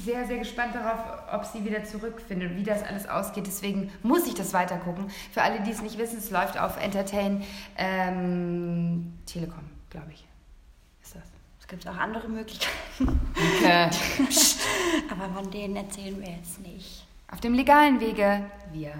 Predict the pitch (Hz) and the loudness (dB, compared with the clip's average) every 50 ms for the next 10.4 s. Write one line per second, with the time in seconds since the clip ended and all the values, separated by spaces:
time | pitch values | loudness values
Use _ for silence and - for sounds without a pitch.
0 | 151 - - - - 202 185 185 180 180 202 - 220 208 226 214 - - 240 254 | -14 -14 -16 -12 -8 -6 -4 -2 -2 -2 -2 -4 -2 -2 -2 -4 -2 -2 -2 -2
1 | 247 - - 240 233 - - 208 208 214 214 214 240 247 240 247 - - - - | 0 -2 -2 -4 -2 -2 -4 -4 -2 -2 -2 0 0 -2 -2 -4 -8 -8 -10 -10
2 | 240 226 220 214 196 190 202 - - - - 196 185 202 196 185 - - - - | -8 -8 -8 -6 -6 -6 -6 -6 -10 -12 -12 -10 -10 -10 -10 -10 -10 -12 -12 -12
3 | 190 180 180 185 202 254 285 - 349 330 302 277 277 269 269 285 277 254 226 220 | -12 -12 -10 -2 -2 -2 -2 0 0 0 0 0 0 0 2 2 0 -2 -2 -4
4 | 220 202 - - - - 247 240 233 - - - 214 226 226 220 208 214 214 - | -4 -4 -6 -8 -8 -8 -6 -4 -2 -4 -4 -4 -4 -4 -2 -2 -2 -4 -4 -8
5 | - - - - - - 123 - - - 220 220 226 220 208 208 196 196 196 190 | -12 -14 -10 -4 -2 -2 -2 -2 0 0 0 0 0 -2 -4 -6 -6 -4 -4 -4
6 | 185 190 185 - - - - - - 262 330 339 - 320 311 311 294 277 285 - | -4 -4 -6 -10 -14 -16 -14 -4 0 0 2 2 2 0 0 0 0 -4 -4 -6
7 | 269 262 254 254 247 247 247 247 247 262 269 269 196 180 170 175 160 160 156 175 | -8 -8 -4 -2 -2 0 0 0 0 0 2 0 0 0 2 2 4 4 4 2
8 | 190 214 233 247 254 240 - - 254 277 285 285 285 277 254 240 262 254 240 208 | 0 2 2 4 4 4 4 4 2 0 -2 -2 0 0 0 2 0 0 0 0
9 | 202 202 220 214 202 202 - 190 196 - 196 196 190 - 190 180 - - 180 - | 0 0 0 -2 -4 -4 -4 -4 -4 -4 -4 -6 -4 -4 -6 -6 -4 -6 -6 -6
10 | 190 175 170 165 220 214 214 214 | -4 -4 2 4 6 6 6 4